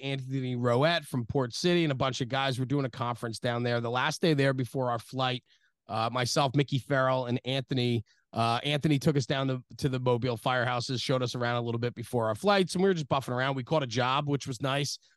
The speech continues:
Caught a first due fire, which was pretty good. Um, and then we walked into the chief's office to say hello. Um, and, uh, Chief, we had met you,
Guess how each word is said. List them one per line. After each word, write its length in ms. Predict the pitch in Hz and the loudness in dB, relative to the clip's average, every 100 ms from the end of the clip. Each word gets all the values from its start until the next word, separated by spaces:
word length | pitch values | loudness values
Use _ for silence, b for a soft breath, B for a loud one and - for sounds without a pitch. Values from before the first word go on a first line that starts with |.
| - | 0
Caught 160 | 147 | 2
a 20 | 131 | 2
first 300 | 139 139 - | 0 0 2
due 100 | 135 | 0
fire, 420 | - 131 127 135 | 2 0 0 0
which 180 | 131 127 | -2 -4
was 120 | 120 | -6
pretty 220 | - 123 | -2 0
good. 260 | 123 139 156 b b b | 2 2 0 b b b
Um, 340 | - 131 139 143 - | -2 2 2 2 0
and 100 | 185 | 2
then 200 | 240 311 | 4 4
we 240 | 294 226 - | 2 -2 -6
walked 360 | 160 180 190 208 | -2 0 0 0
into 340 | 185 165 196 | 0 -2 -6
the 80 | 165 | -6
chief's 320 | - 185 156 | -2 -2 0
office 320 | 180 208 139 | -2 0 -4
to 100 | - | -4
say 200 | 135 139 | -2 0
hello. 360 | 127 135 104 - _ b b - | 2 0 -2 -6 _ b b -8
Um, 540 | 107 107 104 101 104 - - | -2 0 0 -2 -4 -8 -8
and, 360 | 117 117 117 | -4 -2 -2
uh, 260 | 120 117 117 | -2 -2 -4
Chief, 320 | 113 160 147 | 0 2 4
we 100 | 147 | 2
had 160 | 143 135 | 0 2
met 220 | 131 104 | 2 2
you, 320 | 127 135 214 | 2 4 4